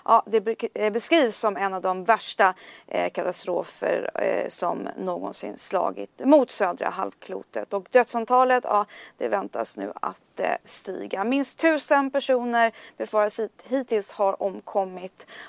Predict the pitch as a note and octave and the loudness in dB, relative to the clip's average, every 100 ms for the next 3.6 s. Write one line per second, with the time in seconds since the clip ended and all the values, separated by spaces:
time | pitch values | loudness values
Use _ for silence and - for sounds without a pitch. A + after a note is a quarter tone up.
0 | - - F#3 - - A2 - - - A3+ | -14 -8 -6 -6 -2 -2 -2 -8 -2 0
1 | A3+ G#3+ G#3 G3 F#3+ F#3+ F#3+ G3 F#3 - | 2 2 2 0 -4 -6 -6 -4 -4 -6
2 | F#3 - F#3 F3+ G3 F#3 G3 G3+ - B3+ | -8 -8 -8 -8 -6 -6 -6 -2 4 6
3 | B3 G#3 F#3+ F3+ F3 | 6 6 4 4 2